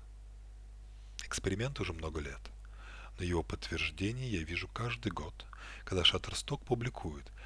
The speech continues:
какие цвета будут успешны в цифровых медиа и дизайне следующего года. Искусственный интеллект компании анализирует миллионы изображений со всего мира, учитывает C T R и выносит вердикт. Так вот,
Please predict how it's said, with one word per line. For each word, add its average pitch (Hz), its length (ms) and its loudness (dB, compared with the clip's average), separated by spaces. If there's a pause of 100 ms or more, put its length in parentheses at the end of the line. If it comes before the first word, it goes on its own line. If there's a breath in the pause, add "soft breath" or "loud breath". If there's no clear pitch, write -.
(100)
какие - 320 0
цвета - 480 2
будут 131 240 -2
успешны 92 560 4
в - 40 -6
цифровых - 540 2
медиа 80 440 0
и 78 60 -2
дизайне 80 520 0
следующего 78 560 2
года. - 280 -6 (1040)
Искусственный - 480 2
интеллект 87 340 0
компании 85 500 4
анализирует 80 580 0 (400 loud breath)
миллионы 98 400 8
изображений 76 540 0
со - 120 -2
всего 95 300 0
мира, 175 340 4 (400 loud breath)
учитывает 87 480 4
C - 140 0
T 92 120 -2
R 110 280 4
и - 20 6
выносит 80 480 0
вердикт. 78 480 -2 (960)
Так - 180 -2
вот, - 240 -6